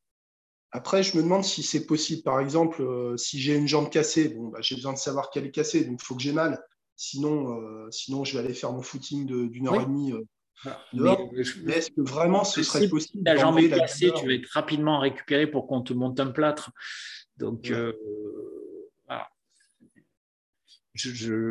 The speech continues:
Speaker 2: une jambe cassée avec quelqu'un qui est focalisé sur la douleur, pareil, tu, tu, tu cherches que à atténuer la douleur, tu t'en fous de la faire disparaître, euh, complet. Parce qu'il va aller à l'hôpital, on va le plâtrer, on va le sédater, donc on, on est des zones relais, il n'y a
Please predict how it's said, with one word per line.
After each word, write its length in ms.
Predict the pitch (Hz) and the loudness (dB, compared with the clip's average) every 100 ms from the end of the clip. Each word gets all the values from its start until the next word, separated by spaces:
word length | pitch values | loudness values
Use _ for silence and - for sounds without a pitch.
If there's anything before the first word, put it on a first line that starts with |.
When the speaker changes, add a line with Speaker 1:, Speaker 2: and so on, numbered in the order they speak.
| 117 | -2
Speaker 2:
une 260 | 120 123 120 | -2 0 0
jambe 500 | 113 156 156 143 - | 2 2 4 2 0
cassée 680 | - 143 - - 156 156 147 | 2 2 2 4 6 6 4
avec 240 | 123 120 | 0 -4
quelqu'un 420 | 127 120 - 135 | -2 -2 0 -2
qui 160 | 127 123 | 0 -2
est 60 | 113 | -2
focalisé 580 | - 127 123 117 120 | -4 -4 -2 -2 -2
sur 160 | 113 117 | -4 -2
la 140 | 110 | -2
douleur, 500 | 110 113 123 156 135 | -2 2 4 4 2
pareil, 400 | - 127 139 127 | -2 0 2 0
tu, 180 | - - _ | -4 -20 _
tu, 180 | - 98 | -20 -14
tu 140 | 107 | -8
cherches 320 | - 110 - | -4 -4 -4
que 240 | - 127 - | 4 2 4
à 300 | 117 - 123 | 0 2 0
atténuer 640 | 120 - 127 127 127 131 | 0 2 2 4 4 4
la 100 | 117 | 2
douleur, 340 | 113 127 143 | 0 0 -2
tu 60 | 117 | -2
t'en 140 | 117 | -6
fous 160 | 117 147 | -4 -4
de 60 | 131 | -4
la 60 | |
faire 280 | 123 120 113 - - - _ - | -2 -4 -4 -8 -18 -20 _ -10
disparaître, 800 | 110 117 - 113 120 127 127 - | -2 -2 0 -2 0 -2 -4 -10
euh, 380 | 110 107 107 104 101 | -8 -6 -6 -8 -8
complet. 460 | 117 117 143 139 - - - _ _ _ _ _ _ | -8 -4 -2 -2 -4 -20 -20 _ _ _ _ _ _
Parce 240 | 113 110 - | -2 -2 2
qu'il 400 | 139 139 135 123 | 6 6 6 4
va 80 | |
aller 160 | 120 113 | 2 2
à 80 | 107 | -2
l'hôpital, 560 | 107 - 107 135 139 | -4 -8 -6 0 2
on 100 | 127 | 2
va 140 | 104 104 | -2 -4
le 100 | 101 | -6
plâtrer, 500 | 110 107 - 127 131 | -8 -10 -2 0 2
on 120 | 120 | 2
va 80 | 101 | -2
le 80 | 101 | -2
sédater, 720 | - 107 107 101 - 139 131 | -4 -6 -6 -8 0 2 2
donc 300 | 120 110 110 | 2 -2 -2
on, 360 | 101 104 104 | -4 -6 -8
on 80 | 110 | -4
est 100 | 110 | -2
des 160 | 104 107 | 0 0
zones 300 | 104 110 113 | 2 2 2
relais, 500 | 104 120 120 131 123 | 0 0 4 6 4
il 100 | 104 | 0
n'y 40 | |
a 80 | 101 | -8